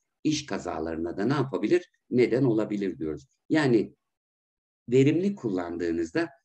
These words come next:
ürünün kalitesi de, iş çalışanın verimli bir şekilde çalıştırılması ürünün kalitesini de etkileyecektir.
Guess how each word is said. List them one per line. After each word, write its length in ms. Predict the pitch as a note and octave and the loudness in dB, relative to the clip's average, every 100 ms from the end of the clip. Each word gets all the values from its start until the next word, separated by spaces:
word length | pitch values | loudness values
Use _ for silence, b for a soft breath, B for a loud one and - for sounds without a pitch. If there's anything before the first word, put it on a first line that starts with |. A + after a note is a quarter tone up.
| _ - | _ 0
ürünün 480 | C3 C3+ D#3+ D#3 | 4 6 4 2
kalitesi 600 | - A#2+ C3 C3 G2+ F#2+ E2+ | -4 -6 -6 -4 -4 -2 -6
de, 200 | D#2 - - | -6 -10 -16
iş 200 | G#2 - | -14 -12
çalışanın 560 | - G2+ G2+ G#2+ A2 G2 | -6 -4 -2 -2 -2 0
verimli 360 | G2+ A2 C3+ | 2 4 2
bir 60 | C3 | 0
şekilde 420 | - - - F2 | -4 -8 -8 -10
çalıştırılması 880 | - E2 - - E2 E2+ E2+ D#3+ D#3+ _ _ - | -8 -12 -10 -6 -4 -4 -2 -2 -4 _ _ 2
ürünün 460 | C3+ C3 D3 C#3+ | 4 6 4 2
kalitesini 640 | - G#2 G2+ - G2 G2+ G2+ | -2 -6 -6 -8 -6 -2 -2
de 100 | E2 | -2
etkileyecektir. 600 | C#2+ C#2+ D2+ D2 C#2 _ | -6 -12 -10 -12 -14 _